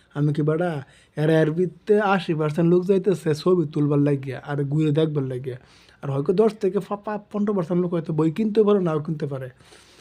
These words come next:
পরে হ্যাঁ কয়, "কি কয়?" আমি কই, "হ।" পরে যখন আমরা ঢাকা ভার্সিটি এতে নামলাম, তখন,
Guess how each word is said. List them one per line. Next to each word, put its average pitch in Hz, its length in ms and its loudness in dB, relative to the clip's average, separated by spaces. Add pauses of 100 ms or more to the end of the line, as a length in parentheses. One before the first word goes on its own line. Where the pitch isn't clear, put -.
(120)
পরে 185 160 -2
হ্যাঁ 202 120 0
কয়, 175 140 -2
"কি 170 160 -2
কয়?" 165 180 -2
আমি 151 120 0
কই, 151 140 -2
"হ।" 139 220 -4 (720)
পরে 214 160 6
যখন 196 220 6
আমরা 190 200 4
ঢাকা 175 180 0
ভার্সিটি 185 400 4
এতে 190 320 2
নামলাম, 175 560 2
তখন, 156 300 -2